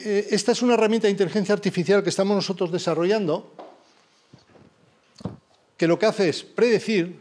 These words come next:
son algoritmos que predicen lo que va a pasar con la población en un territorio. Y tenemos ya una parte de la herramienta desarrollada, que es la de, si no hacemos nada, ¿qué va a pasar? ¿Qué va a pasar a diez, quince, veinte, treinta años?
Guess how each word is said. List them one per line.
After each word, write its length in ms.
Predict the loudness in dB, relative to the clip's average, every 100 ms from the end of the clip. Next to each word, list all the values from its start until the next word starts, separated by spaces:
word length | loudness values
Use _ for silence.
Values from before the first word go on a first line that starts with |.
| -20
son 220 | -6 -2
algoritmos 560 | 0 2 2 0 -2 -2
que 140 | -2
predicen 640 | 0 0 0 -2 -6 -6 -10 -20 _ 0
lo 200 | 0 2
que 100 | 2
va 100 | 2
a 80 |
pasar 300 | 0 0 -2
con 100 | -2
la 80 | -2
población 380 | 0 -2 0 -2
en 40 |
un 60 | 0
territorio. 600 | 0 -2 -2 -6 -6 -12
Y 80 | -8
tenemos 320 | -2 0 2
ya 80 | 2
una 180 | 2 2
parte 220 | 0 0
de 60 | 0
la 60 | 0
herramienta 380 | 0 -2 0
desarrollada, 600 | 0 0 0 0 0 -4 -14 -20 -20 -20 -20 _ -2
que 180 | 2
es 160 | 2 2
la 200 | 0 2
de, 300 | 2 0 -4 -16
si 260 | -12 -4 2
no 100 | 2
hacemos 420 | 2 2 0 -2
nada, 340 | -2 0 -2 0
¿qué 100 | 2
va 100 | 2
a 60 |
pasar? 320 | 0 -4 -8 -18 -20 _ _ _ _ _ _ _ _ _ _ _ _
¿Qué 80 | 0
va 80 | 2
a 40 |
pasar 260 | 2 0 0
a 80 |
diez, 260 | 0 0 -2
quince, 340 | -4 -10 -8
veinte, 540 | -6 -6 -6 -12 -16 -20 _ _ _ _ _
treinta 420 | 0 2 2 0
años? 480 | -2 -8 -16 -18 -20